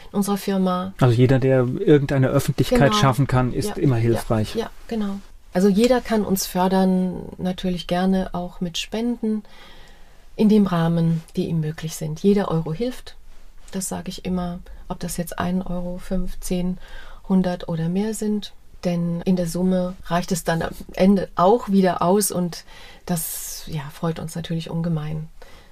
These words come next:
Speaker 1: wenn wir da eine Solidarität erfahren, die uns hilft, anderen helfen zu können.
Speaker 2: Man findet den Verein im Internet, nehme ich an?
Speaker 1: Ja, genau. Unsere Website heißt nicht Flüsterpost e V. Die heißt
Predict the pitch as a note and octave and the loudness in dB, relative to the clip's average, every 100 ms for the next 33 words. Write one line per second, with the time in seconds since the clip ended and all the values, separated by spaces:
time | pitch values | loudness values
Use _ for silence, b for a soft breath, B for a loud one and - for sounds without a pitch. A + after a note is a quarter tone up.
0 | b - F3 E3+ E3+ E3+ E3 E3 E3+ E3+ | b -4 -2 0 -2 -4 -2 -2 -2 -4
1 | E3 E3 E3 F#3+ - D#3+ F3+ D#3+ F3 F3+ | -4 -6 -2 -2 -2 -8 -4 -2 0 -2
2 | E3+ E3+ E3 F#3 - F3+ F3+ - - b | -2 -6 -4 -6 -4 -2 -2 -2 -8 b
3 | b - A3 A3+ - - D#3+ E3 F3 F3+ | b -2 0 2 -2 -2 0 0 -2 -4
4 | F#3 - - F#3+ F#3 E3 - - D#3 D3+ | -6 -6 0 0 0 -6 -6 -6 -6 -6
5 | - - - C3 B2 - F3 G3+ - - | -6 -8 2 4 4 2 2 2 2 2
6 | C3 - C3 D3 C#3 C#3 D#3+ E3 E3 D#3+ | 2 2 4 4 4 4 6 4 4 6
7 | F3 - G#3+ B3 C4+ B3 E3+ D#3 F3 D3+ | 6 6 4 4 2 4 4 2 0 0
8 | D3+ D#3+ F#3 G3 G#3 A3+ A#3 G#3+ G3 F#3 | -2 2 4 6 6 4 2 2 0 -2
9 | - G3 G3+ - - G#3 - A3+ A3+ - | 2 2 2 -2 -4 -4 -4 -4 -4 -4
10 | - - C4 E4+ - B B B B B | -8 -6 -6 -6 -10 B B B B B
11 | - E3+ F3+ F3+ - - | -12 -8 -4 -4 -6 -12